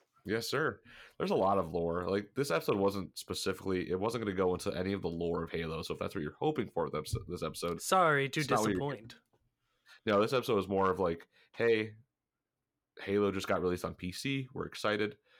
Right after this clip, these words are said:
Speaker 1: I would be down to do a revisit of Halo and actually do lore, like, an episode per game. That could be cool down the pipeline.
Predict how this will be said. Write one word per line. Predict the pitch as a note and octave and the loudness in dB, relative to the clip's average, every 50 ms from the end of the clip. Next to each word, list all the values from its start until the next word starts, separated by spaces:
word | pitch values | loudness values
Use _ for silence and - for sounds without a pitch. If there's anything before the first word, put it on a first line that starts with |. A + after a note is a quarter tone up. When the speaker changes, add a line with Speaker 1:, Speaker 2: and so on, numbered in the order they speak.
| - - - - _ _ - | -20 -20 -20 -20 _ _ -2
Speaker 1:
I | - G#2+ A#2+ | 0 2 4
would | C3 B2 A#2 | 2 2 2
be | A2+ G#2 G2+ G2+ _ - | 2 0 0 -2 _ -2
down | G2 G2 G#2 A2+ A#2+ A2+ G#2 G2 - | 0 2 2 2 0 -2 -4 -6 -8
to | - - E3 E3+ | -6 -4 -4 -2
do | E3 C#3+ A2 F#2+ | 0 0 2 2
a | F2 | 2
revisit | E2+ F2 F#2 A2+ C3+ C#3 A#2+ F#2 D#2+ D#2 D#2 - - _ _ - | 2 0 0 0 -2 0 0 0 0 0 -2 -8 -8 _ _ -6
of | D#2+ E2+ - | -6 -4 -2
Halo | E2+ D#2+ D#2 D#2 D#2 D#2 D2+ - | -2 -2 -2 -2 -2 -2 -4 -6
and | - E2 D2+ | -8 -8 -6
actually | C#2+ E2+ F2 E2+ - F#2 E2 D2+ | -6 -6 -6 -4 -4 -4 -4 -4
do | C#2+ - F2 E2+ E2 D#2 | -4 -4 -2 -2 -2 -4
lore, | D2+ D#2 D#2+ D#2+ D#2+ D#2+ F2 G2+ - - _ _ _ - - - - _ _ - | -4 -6 -4 -4 -2 -2 -2 -2 -4 -6 _ _ _ -20 -20 -20 -20 _ _ 0
like, | F2 E2+ E2 - - F#2 | 0 0 0 -2 -6 -10
an | E2+ D2 | -6 -4
episode | F#2 F#2 - - - F2+ E2 C#2+ - | -6 -6 -4 -2 -2 -2 -2 -2 -6
per | - - F#2+ F#2 F2 E2 C#2+ D2+ | -8 -2 0 2 2 2 0 -2
game. | D#2+ D2+ D2 D2 - E2 F2 - _ _ _ | -4 -6 -6 -6 -10 -14 -18 -20 _ _ _
That | - F2 E2+ E2+ E2+ | -4 -4 -4 -4 -6
could | - E2 | -8 -8
be | E2 E2 | -8 -8
cool | - - F2+ E2 E2 D#2 - - _ - F#2 - | -6 -4 -2 -2 -2 -2 -4 -8 _ -16 -10 -4
down | - F2+ D#2 D#2 D#2+ | -2 -2 -2 -2 -6
the | D#2 D#2+ - | -8 -10 -10
pipeline. | - - - C3+ - - - G#2 G#2+ A2+ A#2+ B2+ | -8 -8 -8 -8 -8 -6 -4 -4 -2 -2 -4 -8